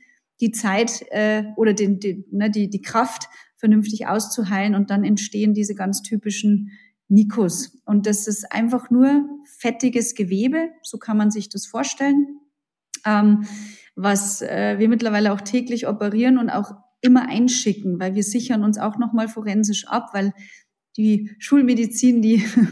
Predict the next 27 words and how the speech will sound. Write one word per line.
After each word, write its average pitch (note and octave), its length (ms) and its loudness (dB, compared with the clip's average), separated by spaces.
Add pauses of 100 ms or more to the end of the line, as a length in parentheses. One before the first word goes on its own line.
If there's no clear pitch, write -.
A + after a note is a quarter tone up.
(120)
<laughs> - 420 -20
die, A3 140 -2
die, G#3+ 320 2
äh, G#3+ 180 0
sieht G#3+ 300 -2
das A3 160 -4
Ganze A3 300 2
natürlich G#3+ 460 0
nicht A#3 300 -2
ein A3 300 0
und, G3+ 300 0
äh, F#3+ 180 -2
die F#3+ 140 -2
wissen C#4 260 0
zwar B3 200 -4
mittlerweile, B3+ 580 -2
dass A#3 180 -8
es A#3 140 -10
diese A3 240 -4
Nikos G#3+ 420 -2
gibt, - 260 -8
also F#3+ 200 -4
es G3 100 -6
ist G3 140 -8
ja G3 100 -6
wissenschaftlich G#3+ 640 -6
belegt, G#3 480 -2